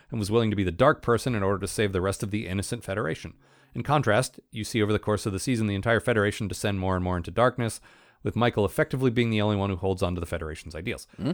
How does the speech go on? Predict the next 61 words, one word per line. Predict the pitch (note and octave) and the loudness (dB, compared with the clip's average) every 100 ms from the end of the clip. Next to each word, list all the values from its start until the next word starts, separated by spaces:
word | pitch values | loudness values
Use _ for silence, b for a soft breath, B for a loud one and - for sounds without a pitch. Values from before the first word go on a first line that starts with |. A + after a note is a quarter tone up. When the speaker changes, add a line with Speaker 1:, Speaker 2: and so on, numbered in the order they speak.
| - | -6
Speaker 1:
The | - | -2
fact | - E3 C3+ | 2 2 2
is, | B2+ - | 0 0
the | - | -2
Federation | G#2+ G#2 G2+ A#2+ | 2 2 0 -2
had | |
become | G#2 G#2 | -4 -4
so | G2 - | -2 -4
twisted | - - - B2 | 0 0 0 -4
that | A#2 | -4
no | A2+ | -2
one | A#2 | -2
could | A2 - | -2 0
tell | G#2+ | 0
Lorca | G2+ F#2 G2+ | 2 2 0
was | F2+ | -2
out | E2+ | -2
of | D#2+ | -2
place. | A2+ - - - _ | -4 -4 -10 -16 _
Furthermore, | E3+ D#3+ C3 C#3 | 0 2 4 4
we | C#3+ | 4
emerge | A2 G#2+ G#2 | 2 2 0
from | A2+ | 0
the | G2 | 0
Mirror | F#2+ F2+ | 0 -2
Universe | D#2+ D#2+ A#2 - | -2 -4 -6 -4
and | A#2 | -4
find | A#2 | -2
that | A#2 | -2
our | A2+ | -4
supposedly | B2 A#2 A#2 A2 A2+ | -2 0 0 0 4
good | F#3+ E3+ | 4 4
Federation | D3+ C3+ B2+ B2+ | 4 2 0 -2
is | A#2+ A#2 | 0 0
all | A#2 | 2
about | G#2+ G#2 b b | 2 2 b b
shooting | - - D3 B2 | -4 2 2 4
first | F3 A2+ - | 4 4 2
and | A2 | -2
then | G#2 | -2
tries | G2 F#2+ | -2 -4
to | - | -4
commit | F#2 F#2 | -6 -4
genocide. | C3+ G#2+ - - - _ b b b b b b | -4 -4 -8 -12 -16 _ b b b b b b
To | - | -2
sum | A3+ G#3+ | 0 4
it | |
up, | D#3+ G#3+ | 2 2
I | |
believe | C#3 B2 A2 | 0 2 4
Lorca | A2 G#2+ A2+ | 4 2 2
being | A2 | 0
from | G2+ A2+ | 0 0
the | |
Mirror | G2 A2+ A2 | 0 2 2
Universe | F#2 F#2+ G#2+ | 0 0 0
is | A2+ | 0
an | G2+ | 0
indictment | F#2+ F#2+ F#2 G2 | 0 0 0 -2
of | G2 | 0
us, | E3 - | 0 -2